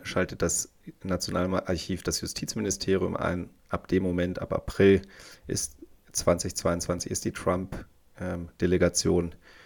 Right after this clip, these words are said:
informiert, dass die Justizbehörden eingeschaltet sind. Ähm, das F B I, äh, erwirkt zusammen mit dem Justizministerium,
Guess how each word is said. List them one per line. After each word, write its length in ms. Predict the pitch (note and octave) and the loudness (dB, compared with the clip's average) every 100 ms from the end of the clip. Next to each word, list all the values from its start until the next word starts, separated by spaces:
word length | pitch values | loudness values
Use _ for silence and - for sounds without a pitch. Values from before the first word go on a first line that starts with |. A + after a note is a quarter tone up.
| - _ | -20 _
informiert, 640 | - C#3+ - G2+ G2+ G2 - | -2 0 2 2 2 2 0
dass 160 | - | 0
die 220 | - F2 | 0 0
Justizbehörden 920 | F2 - F#2+ - D3+ - A2+ G2 G2 F2 | 0 0 -2 -2 -4 0 4 4 4 2
eingeschaltet 680 | F2 F#2+ F#2 F2+ F2 E2+ | 0 0 0 2 2 -2
sind. 320 | - F2 F2 - - - - - - - | -2 -2 -2 -10 -20 -20 -20 -20 -20 -8
Ähm, 280 | F#2 F2+ E2+ | -4 -2 -2
das 400 | - - - - | -2 0 -2 -2
F 300 | - F2 - | 0 0 2
B 140 | E2 - | 2 4
I, 300 | F2+ G#2 G2+ - - - | 6 6 4 -2 -18 -10
äh, 260 | F#2 F#2 - | -6 -6 -4
erwirkt 680 | - F#2 F2+ F#2+ F#2+ - - - | 0 2 4 4 4 -4 -10 -6
zusammen 400 | F#2+ E2+ E2+ F#2 | 0 4 4 2
mit 120 | - | -2
dem 100 | F2+ | -2
Justizministerium, 1120 | F2+ - - - F2 - - F#2+ F2+ F2 E2+ | -4 -4 -6 -6 -6 -6 0 2 4 2 0